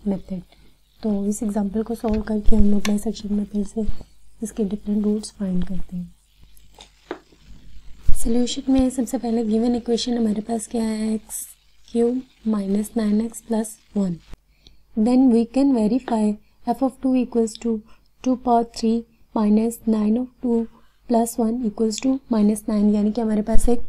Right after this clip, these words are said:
पॉजिटिव, नेगेटिव वैल्यू आ गई है। And f of four equals to four power three minus nine, nine of four plus one equals to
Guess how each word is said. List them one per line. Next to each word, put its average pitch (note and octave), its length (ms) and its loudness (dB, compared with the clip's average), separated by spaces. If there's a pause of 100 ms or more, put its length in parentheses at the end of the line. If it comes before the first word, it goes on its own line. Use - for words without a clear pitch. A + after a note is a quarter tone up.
(160)
पॉजिटिव, G#3+ 460 2 (180)
नेगेटिव G#3+ 580 4
वैल्यू G#3 340 4
आ G3 120 0
गई G3 240 2
है। G3 100 -6 (360)
And A3+ 340 -2
f A#3 180 0
of B3+ 180 0
four A#3+ 160 4
equals A3+ 440 -2
to A3 180 0 (360)
four A3 140 2
power B3 260 0 (100)
three A3+ 200 -2
minus G#3+ 440 0
nine, G#3+ 340 2 (680)
nine G#3+ 240 4
of B3+ 80 -4 (120)
four A3 220 4 (140)
plus A3 300 -4
one G#3 300 2
equals G#3+ 320 -2
to C4 140 -2